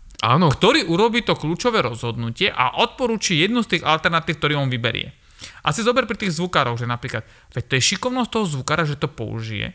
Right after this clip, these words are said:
Speaker 2: Napríklad mu povie, ty nik-, nikdy nebudeš hovoriť ty robotu, e, tomu chat G P T, že tu mi urob sek, tu mi pridaj túto sekciu. Máš na to sa toho zvukára. A to, že zvukár to nebude robiť tri hodiny, ale za tridsať minút, lebo mu to, toto um-, umožní,
Speaker 1: Áno.
Speaker 2: no tak to je jeho šikovnosť proste, ale tá,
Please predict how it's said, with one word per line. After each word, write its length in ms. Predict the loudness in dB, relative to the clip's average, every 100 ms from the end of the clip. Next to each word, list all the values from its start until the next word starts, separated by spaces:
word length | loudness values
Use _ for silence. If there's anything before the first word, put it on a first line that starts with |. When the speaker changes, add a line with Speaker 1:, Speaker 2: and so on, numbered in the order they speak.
| -6
Speaker 2:
Napríklad 400 | -6 -4 -2 -2
mu 60 | -2
povie, 480 | -2 0 2 0 -2 -8 -2
ty 80 |
nik-, 160 | 0 2
nikdy 160 | 4 4
nebudeš 160 | 4
hovoriť 220 | 4 2 2
ty 100 | 2
robotu, 400 | 2 0 -2 -6
e, 160 | -6 -4
tomu 320 | -2 -2 0
chat 160 | 0 0
G 160 | -2
P 80 | -4
T, 80 | -2 0
že 160 | 0 -4 -12 -20 -20 0
tu 160 | 4 6
mi 160 | 4
urob 400 | 4 2 2 0
sek, 480 | -2 2 2 2 -6 -20 -20 _
tu 160 | 2 4
mi 160 | 4
pridaj 440 | 4 4 6 4 2
túto 280 | -2 -2 -2
sekciu. 560 | -2 -4 -4 -2 -2 -4 _ _ _ _ _ _ -10
Máš 200 | -2 0
na 40 | 2
to 80 |
sa 160 | 2 2
toho 160 | 2 0
zvukára. 600 | -2 -4 -2 -2 -4 -10
A 120 | -4
to, 120 | 0
že 160 | 0 0
zvukár 280 | 0 0
to 80 | 0
nebude 240 | 0 0 0
robiť 180 | 0 0
tri 120 | 0
hodiny, 360 | 2 2 0
ale 200 | 2 2
za 120 | 2 2
tridsať 320 | 0 0 0
minút, 240 | 0 0
lebo 200 | 0 0
mu 80 | 0
to, 120 | 0
toto 200 | 0 -2
um-, 200 | -2 -4
umožní, 320 | -2 2 4
Speaker 1:
Áno. 120 | 2 -2
Speaker 2:
no 80 |
tak 160 | -8 -2
to 80 | 2
je 80 | 4
jeho 120 | 4
šikovnosť 480 | 2 2 2 2 0
proste, 240 | -2 2
ale 160 | 2 2
tá, 200 | 2 0